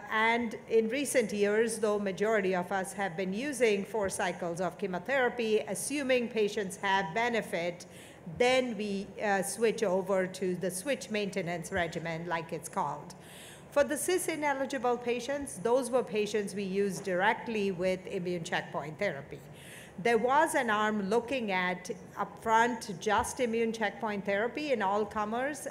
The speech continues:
and what was noted is that there you really need to make sure if the patients have P D L one, uh, testing, because that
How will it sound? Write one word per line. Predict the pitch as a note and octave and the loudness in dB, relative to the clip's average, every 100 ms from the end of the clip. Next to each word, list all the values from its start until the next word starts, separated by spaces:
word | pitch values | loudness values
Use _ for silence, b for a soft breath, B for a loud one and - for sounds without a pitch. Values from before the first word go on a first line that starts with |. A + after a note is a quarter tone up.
| - | -6
and | G3+ G3+ | -4 0
what | G#3+ G3+ | 0 0
was | G#3+ G3+ F#3+ | -2 -2 0
noted | A#3 A3 A3+ F3 F3 - | 2 2 2 0 -2 -4
is | G3 F#3+ D3+ | -4 -4 0
that | G3+ F3+ D#3 D3+ | 2 2 0 2
there | C4 C4+ G#3 G3+ G#3 | 4 6 4 4 0
you | - A3 A3 | -4 -2 0
really | A#3 C4+ A#3+ G#3+ | 6 6 6 4
need | F#3+ F#3 F3+ | 0 -2 -2
to | G3 | -4
make | F3+ E3+ | -2 -4
sure | - F#3+ E3 | -4 -2 -2
if | D#3 | -2
the | F#3+ | -4
patients | F3 F#3+ E3 F#3 - | -4 -4 -6 -8 0
have | F#3 D#3+ | 0 2
P | F3+ | -2
D | E3+ E3+ | 0 0
L | D#3 | 0
one, | D#3 D#3 D#3 - B B B - | 2 0 -2 -10 B B B -4
uh, | F3 E3 D#3+ | -2 -2 -2
testing, | - F#3 - D3 C#3+ - - | -2 0 -2 -6 -10 -8 -4
because | G3+ G#3 G3+ E3 D#3 - - | 0 2 2 0 -6 -8 4
that | G3+ A3+ C4 - | 8 8 4 -2